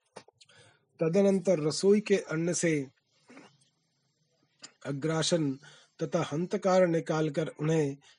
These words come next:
विधि पूर्वक ब्राह्मण को दे। देवता आदि के सब कर्म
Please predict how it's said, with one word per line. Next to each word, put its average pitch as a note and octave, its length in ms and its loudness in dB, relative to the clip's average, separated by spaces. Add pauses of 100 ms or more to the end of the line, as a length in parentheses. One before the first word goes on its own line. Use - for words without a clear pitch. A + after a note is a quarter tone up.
(160)
विधि D3+ 320 2
पूर्वक E3+ 480 0
ब्राह्मण D#3 460 -2
को F3+ 160 -2
दे। D3 300 -2 (540)
देवता E3 440 -2
आदि E3+ 440 -2
के E3 180 -2
सब G3+ 360 -2
कर्म D#3+ 440 -2